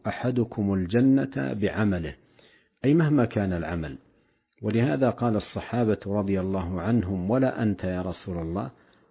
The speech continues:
وهذا فيه أن النبي صلى الله عليه وسلم أكمل الناس عبودية لله،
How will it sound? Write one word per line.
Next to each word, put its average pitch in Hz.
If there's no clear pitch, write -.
وهذا 120
فيه 117
أن 123
النبي 107
صلى 107
الله 98
عليه 98
وسلم 107
أكمل 123
الناس 107
عبودية 123
لله، 85